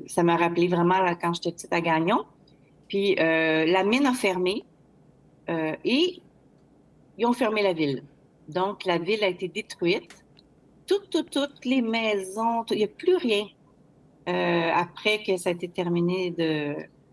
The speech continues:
Il reste, euh, juste le cimetière. Et donc, mon frère, un de mes frères qui est dans <laughs> le cimetière. Mais, euh, et même si tu regardes sur la carte du Québec, il n'y a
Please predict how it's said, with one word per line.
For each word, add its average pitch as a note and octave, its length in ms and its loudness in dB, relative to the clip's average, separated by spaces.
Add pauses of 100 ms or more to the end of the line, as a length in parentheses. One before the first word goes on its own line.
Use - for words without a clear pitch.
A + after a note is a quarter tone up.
(440)
Il E3+ 100 -4
reste, F#3 380 0
euh, F3 260 4
juste B3 220 0
le C4 60 0
cimetière. F#3+ 640 2
Et E3 100 0
donc, F#3 240 0
mon F3 160 0
frère, F#3+ 480 0
un F3 160 0
de F3 60 -2
mes E3 160 -2
frères F#3 340 -2
qui E3+ 80 -8
est - 20 -4
dans D#3+ 200 0
<laughs> D3 320 -4
le G3+ 120 2 (120)
cimetière. G3 720 -2 (480)
Mais, F3+ 400 0 (640)
euh, D#3 600 -2 (420)
et F3+ 100 4
même G#3 180 4
si - 160 -2
tu - 140 0
regardes G3 320 0
sur - 140 -2
la F3 120 2
carte F#3 280 -6 (100)
du - 100 -8
Québec, F3 380 -4 (160)
il D3+ 80 -10
n'y C#3+ 60 -16
a - 20 -20